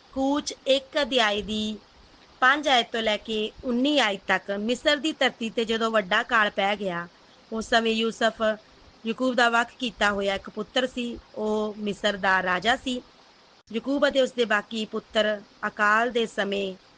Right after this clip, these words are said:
ਮਿਸਰ ਆ ਗਏ। ਯੂਸਫ ਫਿਰ ਤੋਂ ਆਪਣੇ ਪਰਿਵਾਰ ਨਾਲ ਮਿਲ ਗਿਆ। ਉਹਨਾਂ ਨੇ ਗੋਸ਼ਨ ਦੀ ਧਰਤੀ ਉੱਤੇ, ਜਿਹੜੀ ਪੂਰੇ ਮਿਸਰ ਵਿੱਚ ਉਪਜਾਊ ਧਰਤੀ ਸੀ, ਗੋਸ਼ਨ ਵਿੱਚ ਰਹਿੰਦੇ ਸਨ। ਪਰਮੇਸ਼ਰ ਨੇ ਉਹਨਾਂ ਨੂੰ ਆਸ਼ੀਸ਼ ਦਿੱਤੀ। ਉਹਨਾਂ ਦੇ ਬਹੁਤ ਸਾਰੇ ਬੱਚੇ ਹੋਏ।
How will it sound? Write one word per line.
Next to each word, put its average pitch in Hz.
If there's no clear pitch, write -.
ਮਿਸਰ 208
ਆ 208
ਗਏ। 214
ਯੂਸਫ 247
ਫਿਰ 247
ਤੋਂ 247
ਆਪਣੇ 220
ਪਰਿਵਾਰ 196
ਨਾਲ 196
ਮਿਲ 202
ਗਿਆ। 208
ਉਹਨਾਂ 233
ਨੇ 240
ਗੋਸ਼ਨ 220
ਦੀ 240
ਧਰਤੀ 208
ਉੱਤੇ, 202
ਜਿਹੜੀ 214
ਪੂਰੇ 226
ਮਿਸਰ 220
ਵਿੱਚ 208
ਉਪਜਾਊ 220
ਧਰਤੀ 220
ਸੀ, 202
ਗੋਸ਼ਨ 226
ਵਿੱਚ 214
ਰਹਿੰਦੇ 202
ਸਨ। 208
ਪਰਮੇਸ਼ਰ 214
ਨੇ 240
ਉਹਨਾਂ 240
ਨੂੰ 233
ਆਸ਼ੀਸ਼ 202
ਦਿੱਤੀ। 214
ਉਹਨਾਂ 226
ਦੇ 214
ਬਹੁਤ 247
ਸਾਰੇ 208
ਬੱਚੇ 202
ਹੋਏ। 226